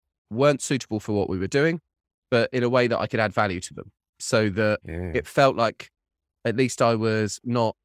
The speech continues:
Speaker 1: abandoning people in their time of need, and I was giving them something of value. So we set up the online course first. What then came off of that was they went, "I loved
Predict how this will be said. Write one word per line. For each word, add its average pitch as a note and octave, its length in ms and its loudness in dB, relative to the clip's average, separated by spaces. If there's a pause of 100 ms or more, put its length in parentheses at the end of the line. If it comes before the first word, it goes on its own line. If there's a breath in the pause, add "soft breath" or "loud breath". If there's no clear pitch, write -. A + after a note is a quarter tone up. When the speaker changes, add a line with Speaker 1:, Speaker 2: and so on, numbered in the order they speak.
(300)
Speaker 1:
abandoning A2+ 560 0
people A2+ 280 -2
in G2+ 80 -2
their G2+ 60 -2
time G#2+ 220 -2
of G#2 80 -2
need, C#3 220 0
and A2+ 100 -4
I - 20 -4
was G2 140 -6
giving A#2+ 200 -2
them G#2 100 -6
something F#2 240 -8
of F#2 60 -10
value. A2+ 200 0
So - 100 -8
we A2+ 60 -6
set - 120 0
up - 60 -6
the A#2 100 -2
online G2+ 240 -4
course F#2+ 240 -8
first. A#2 420 -2 (280)
What - 160 -2
then C#3+ 160 0
came A#2 180 -2
off A2 100 -8
of B2+ 60 -6
that D3 160 0
was G#2+ 140 -10
they G#2+ 80 -6
went, G#2+ 240 -4 (240)
"I G#2+ 80 -10
loved C3 340 0